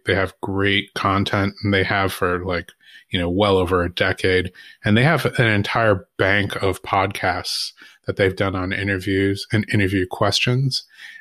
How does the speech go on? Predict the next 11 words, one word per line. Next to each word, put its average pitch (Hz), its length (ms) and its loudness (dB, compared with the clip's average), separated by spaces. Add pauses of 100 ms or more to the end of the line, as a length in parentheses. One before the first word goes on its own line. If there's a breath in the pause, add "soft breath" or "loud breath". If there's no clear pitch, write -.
(160 loud breath)
Um, 101 380 0
and 107 180 2
some 143 180 4
of 170 100 4
them 131 260 4 (100)
are, 98 680 2 (280)
you 110 120 2
know, 95 120 0
very 135 500 4
well-known, 104 1500 0
well-worn 95 840 0